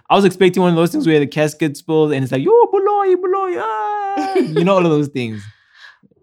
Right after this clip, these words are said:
Speaker 2: But you see, that part, just, I just remembered, like, just like the casket, there's nothing in there. Now they have to figure out where the body is.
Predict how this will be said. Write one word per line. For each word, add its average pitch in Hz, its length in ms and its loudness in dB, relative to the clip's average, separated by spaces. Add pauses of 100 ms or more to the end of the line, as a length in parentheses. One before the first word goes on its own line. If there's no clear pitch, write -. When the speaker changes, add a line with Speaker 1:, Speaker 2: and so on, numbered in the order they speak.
(240)
Speaker 2:
But 302 180 -4
you 339 100 -6
see, 330 220 -6 (140)
that 208 400 -4
part, 185 240 -4
just, 180 180 -10
I 165 120 -6
just 190 180 -12
remembered, 175 420 -12
like, 165 220 -10
just 208 320 -8
like 180 220 -6
the 156 100 -10
casket, 165 920 -12 (1300)
there's 160 220 -12
nothing 156 420 -8
in 151 160 -14
there. 127 220 -10
Now 135 220 -6
they 143 80 -6
have 147 280 -12
to 143 100 -16
figure 143 280 -12
out 131 220 -10
where 131 140 -16
the 131 100 -16
body 123 420 -12
is. 123 340 -18